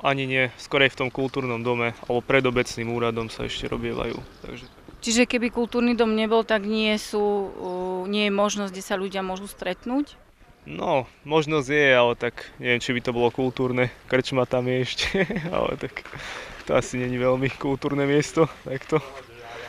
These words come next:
Speaker 1: na nejaké intelektuálne posúvanie.
Speaker 2: A chodíte aj vy do toho kultúrneho domu, či už tu, kde študujete, alebo vo vašom meste?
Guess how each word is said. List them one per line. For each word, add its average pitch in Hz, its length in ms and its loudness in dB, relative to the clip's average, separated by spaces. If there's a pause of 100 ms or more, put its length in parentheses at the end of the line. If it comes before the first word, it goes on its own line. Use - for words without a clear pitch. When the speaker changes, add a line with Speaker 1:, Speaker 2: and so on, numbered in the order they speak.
(240)
Speaker 1:
na 123 160 0
nejaké 131 320 4
intelektuálne 147 880 8
posúvanie. 143 640 4 (960)
Speaker 2:
A 208 80 -18
chodíte 240 400 2
aj 269 160 4
vy 220 80 -4
do 220 80 0
toho 294 160 2
kultúrneho 269 480 4
domu, 247 240 4
či 240 240 4
už - 320 0
tu, 226 160 -2
kde 208 80 0
študujete, 202 640 2
alebo 196 320 2
vo 185 80 -2
vašom 196 320 -2
meste? 202 400 -6